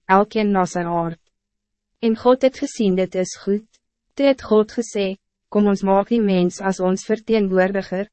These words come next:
ons beeld, zodat hij kan heers oor die vis in die seereerd, die voëls in die lug, die makdiere, die wilde diere en al die diere wat op die aarde kruip."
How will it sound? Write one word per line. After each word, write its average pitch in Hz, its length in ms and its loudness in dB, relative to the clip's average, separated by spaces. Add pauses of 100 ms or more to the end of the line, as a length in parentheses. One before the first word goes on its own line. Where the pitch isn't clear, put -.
(220)
ons 180 220 -4
beeld, 170 500 -2 (280)
zodat 240 340 0
hij 208 140 2
kan 196 200 -2
heers 208 400 0
oor 190 160 0
die 208 120 0 (100)
vis 214 260 0
in 196 100 2
die 190 100 0
seereerd, 175 600 -2 (280)
die 220 120 -2
voëls 226 440 2
in 190 100 2
die 190 120 2
lug, 180 300 0 (440)
die 196 80 -2
makdiere, 185 760 0 (240)
die 196 120 -2
wilde 208 340 4
diere 175 440 0
en 175 160 -2
al 196 240 2
die 220 120 -2
diere 196 400 2
wat 208 220 -2
op 202 120 -4
die 208 120 -2
aarde 180 380 0
kruip." 185 380 -4